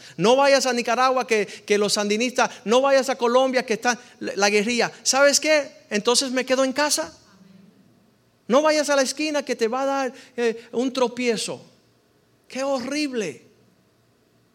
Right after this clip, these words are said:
"En peligros de muerte muchas veces, continuamente", versículo veinticuatro. "De los juicios cinco veces he recibido de los judíos.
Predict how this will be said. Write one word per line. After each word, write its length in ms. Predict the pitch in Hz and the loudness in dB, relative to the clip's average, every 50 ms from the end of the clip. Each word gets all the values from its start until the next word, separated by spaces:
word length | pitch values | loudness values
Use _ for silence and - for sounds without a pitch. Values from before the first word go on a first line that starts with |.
| _ | _
"En 200 | - 220 233 233 | 0 2 2 2
peligros 540 | 233 240 240 240 254 294 311 311 302 285 254 | 2 0 0 0 0 -2 -2 -2 -2 -2 0
de 120 | 247 269 247 | 0 -2 -2
muerte 440 | 247 262 277 285 277 277 269 240 | 0 0 0 0 0 0 -2 -2
muchas 580 | 226 220 220 240 294 330 330 - 311 302 277 247 | -2 -2 -2 0 0 0 0 0 -2 -2 -2 -2
veces, 720 | 240 294 294 302 277 - - 269 220 156 143 - - - - - _ _ _ | 0 0 0 0 0 -2 -4 -4 -6 -6 -8 -10 -10 -12 -18 -20 _ _ _
continuamente", 920 | - 214 233 240 226 277 285 302 302 294 285 269 285 302 294 262 - 226 202 | 0 2 2 2 2 0 -2 -2 0 -2 0 0 0 -2 -2 -2 -4 -2 -2
versículo 400 | 214 208 202 269 247 277 262 247 | -2 -2 -2 -4 -2 -2 -2 0
veinticuatro. 840 | 254 254 247 254 226 - 247 262 262 262 254 - 196 151 - - _ _ _ _ _ _ _ _ _ _ _ _ _ _ _ _ _ _ _ _ _ _ _ _ _ | 0 -2 -2 -6 -8 -4 -4 -4 -4 -4 -6 -8 -10 -10 -12 -14 _ _ _ _ _ _ _ _ _ _ _ _ _ _ _ _ _ _ _ _ _ _ _ _ _
"De 120 | 180 226 247 | 6 8 8
los 180 | 254 247 226 - | 8 6 4 2
juicios 680 | - - - 302 330 339 320 - - 311 311 302 269 - | -2 -4 -2 0 0 2 2 0 0 0 -2 -2 0 0
cinco 480 | - - 294 311 320 311 - 294 277 | 0 0 0 -2 -4 -4 -2 0 2
veces 360 | 277 285 269 269 - 262 254 | 2 2 2 2 0 0 0
he 20 | 240 | 0
recibido 520 | 247 240 226 - 254 254 254 247 226 208 | 0 -2 -2 -2 -2 -2 0 0 0 0
de 120 | 190 208 202 | 0 0 0
los 180 | 214 214 202 | 0 0 -2
judíos. 560 | 190 226 220 254 262 240 202 160 143 - - | -2 -4 -2 0 0 0 0 -2 -4 -8 -12